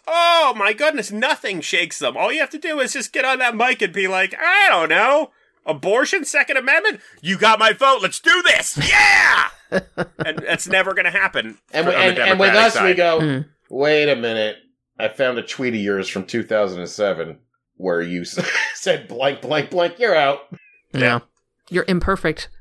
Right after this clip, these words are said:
Speaker 2: therefore unacceptable.
Speaker 3: And
Speaker 2: Yeah.
Speaker 3: again, our, the, our arguments will be discounted as, "This is the reason why we're never gonna gain any steam, you know, in the progressive movement, and you're part of the problem."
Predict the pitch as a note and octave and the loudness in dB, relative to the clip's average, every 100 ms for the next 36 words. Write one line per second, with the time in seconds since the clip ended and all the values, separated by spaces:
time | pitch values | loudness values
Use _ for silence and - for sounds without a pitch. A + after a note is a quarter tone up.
0 | - E3 D3 D3+ C3+ C#3 C3+ - A2+ - | -8 -4 -2 -2 -2 -2 -4 -6 -6 -8
1 | - _ - D3 F#3+ G#3 C#4 A3 - - | -12 _ -8 0 2 4 2 2 -6 -4
2 | F#3+ A3 - - F3 G3+ - G#3 B3+ A3 | 2 2 2 -6 -10 -10 -2 2 2 4
3 | A#3+ A3 G#3 F#3 E3+ D#3+ E3+ - G#3+ G#3+ | 2 2 -2 -4 -6 -2 -2 2 0 0
4 | D3+ C3+ - E3 E3+ D#3 D3 C#3 C3+ B2 | 0 -2 0 -4 -2 -2 -2 0 0 -2
5 | B2 A#2+ A2+ A#2 A2+ G#2 G#2 G2+ A2 G#2 | -2 0 0 -2 -2 -2 -2 -2 -2 -2
6 | G2 F#2+ F#2 F#2 - - E3 D#3 D3 D3 | -2 -2 -4 -6 -8 -4 -2 0 -4 -8
7 | _ _ _ A#2+ A2+ G2 F#2 - G#2 G2 | _ _ _ -2 0 0 -2 -4 -4 -4
8 | A2 F#2+ G#2 G2+ G2 C#3 D#3 D3 C#3+ C3+ | -4 -2 -2 -2 -4 -2 0 0 -2 -4
9 | - A2+ G#2+ G#2 G2 F#2 G#2 A#2 G2 - | -6 -2 0 -2 -4 -6 -2 -2 -2 -2
10 | G#2 F#2+ - G2 D2+ C2+ | -2 -2 -2 -2 -2 -8